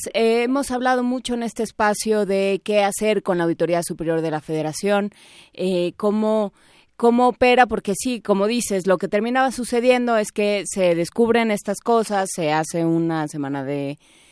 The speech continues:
de notas airadas, de momentos de qué barbaridad, y luego,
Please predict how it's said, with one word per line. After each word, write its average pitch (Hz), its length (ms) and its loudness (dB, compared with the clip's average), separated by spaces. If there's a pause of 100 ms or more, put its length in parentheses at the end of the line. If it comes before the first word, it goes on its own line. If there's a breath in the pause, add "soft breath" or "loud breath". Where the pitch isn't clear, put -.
(220 soft breath)
de 160 360 -4
notas 160 360 -4
airadas, 202 680 0
de 160 180 -2
momentos 160 440 -6
de 151 180 -8
qué 165 120 -10
barbaridad, 175 680 -4
y 254 260 -4
luego, 233 560 -2